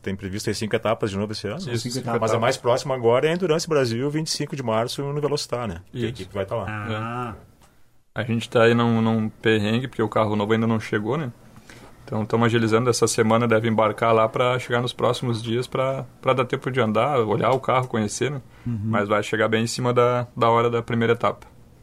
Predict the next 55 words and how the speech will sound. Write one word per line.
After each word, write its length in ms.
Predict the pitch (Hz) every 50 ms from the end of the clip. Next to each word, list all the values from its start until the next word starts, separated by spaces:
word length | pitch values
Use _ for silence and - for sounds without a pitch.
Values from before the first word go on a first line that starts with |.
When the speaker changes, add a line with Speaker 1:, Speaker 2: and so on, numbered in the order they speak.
| - - - - - - - -
Speaker 3:
Boa, 280 | 104 101 101 101 - - - _ _ -
boa. 220 | 104 98 101 104 101
Speaker 2:
Mas 100 | 107 -
tamo, 300 | - - 110 107 113 117 -
tamo 180 | - 110 107 101
preparados 480 | - 113 113 - 117 113 110 110 110 131
já. 80 | - - - - - - - - - -
Speaker 1:
E 40 | 120
é 40 | 113
legal, 260 | 117 113 107 120 139 160
eu 280 | 165 135 123 113 110 98
te 100 | - - - 113 110
queria 240 | - - 98 101 110
citar 200 | - - 107 98
aqui, 160 | - - 113
é 160 | 113 117 123
a, 840 | 120 113 107 98 95 92 92 92 90 90 87 87 90 87 90 87 87 - - 107
a, 60 | 101
o 100 | 92 85
Poeta 320 | - - 101 107 - 113
Não 80 | 104 98
Pôde 220 | 95 107 98 95
Vir, 240 | 90 87 104 139 160 - - - - - - - _
a 80 | - 101
evolução 420 | 101 95 117 110 - - 120 127
do 80 | 135 127
Poeta 320 | - - 95 95 101 98 101
na 100 | 95 90
pista, 320 | - - 92 90 - - 87
né, 100 | 85 85
cara? 140 | - 90 87
Impressionante. 560 | 82 - - 90 - 107 98 98 98 98 101 110
Speaker 2:
Sim, 160 | 117 123 127
muito, 220 | 117 110 113 117
Speaker 1:
Junto 100 | - -
Speaker 2:
muito. 120 | 107 104 113
Speaker 1:
com 40 | 123
o 40 | 117
Cacau 340 | 113 98 95 - 107 104 95
Risso. 220 | 95 101 110 -
O 20 | -
Cacau 220 | 113 - 156 156
Risso 180 | 160 190 - 233
é 40 | 202
um 120 | 180 131
baita 340 | 98 104 117 127 135 - -
Speaker 3:
É. 120 | 113 113
Speaker 1:
coach, 260 | 113 98 107 113 -
né? 80 | 95 90 87 95 92 92 90 87 85 85
O 40 | -
Cole 200 | - 107 107 110
também 180 | - 95 98
conheceu 300 | 98 - 98 - - 98
o 40 | 92
Cacau. 380 | - 90 - - 92 92 113